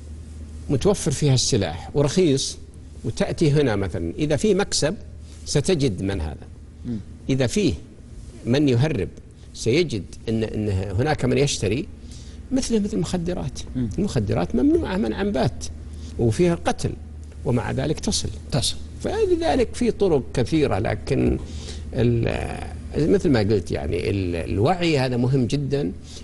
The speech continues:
Speaker 1: ال-، تطبيق النظام ب-، بحزم مهم جدًا، و، آه، أيضًا بقدر ما تستطيع إن، إنك تمنع، آه، طبعًا وصولها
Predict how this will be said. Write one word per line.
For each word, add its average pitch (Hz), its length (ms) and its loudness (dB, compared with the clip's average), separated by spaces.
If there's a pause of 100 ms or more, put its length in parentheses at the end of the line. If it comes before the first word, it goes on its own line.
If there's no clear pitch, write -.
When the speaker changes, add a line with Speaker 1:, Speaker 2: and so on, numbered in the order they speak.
(180)
Speaker 1:
ال-، 104 240 2
تطبيق 135 420 2
النظام 127 520 2 (440)
ب-، 104 300 0
بحزم 110 500 2 (140)
مهم 120 340 4
جدًا، 143 440 2 (480)
و، 170 180 2 (840)
آه، - 960 -4 (540)
أيضًا 196 440 2 (180)
بقدر 170 400 2
ما 143 120 4
تستطيع 123 640 0
إن، 104 160 2
إنك 104 300 0
تمنع، 90 440 2
آه، - 420 -10 (840)
طبعًا 92 220 0
وصولها 101 600 2